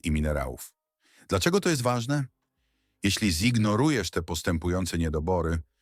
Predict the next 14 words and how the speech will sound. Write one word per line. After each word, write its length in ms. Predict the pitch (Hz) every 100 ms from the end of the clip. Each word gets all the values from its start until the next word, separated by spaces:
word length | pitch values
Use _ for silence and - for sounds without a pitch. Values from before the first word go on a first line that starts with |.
| _ _
skutki 460 | - - 240 - 120
mogą 320 | 104 101 92
być 140 | 87
poważne. 640 | - 85 101 90 71 64 - _ _ _ -
Kości 460 | 131 135 - 123
tracą 420 | 98 113 101 92
gęstość 600 | 82 113 123 - 113 98
i 60 | 90
stają 360 | 87 101 98 87
się 140 | 87
bardziej 400 | 80 95 90 87
podatne 480 | 87 80 92 92 85
na 120 | 85
złamania. 600 | 78 80 85 92 95 98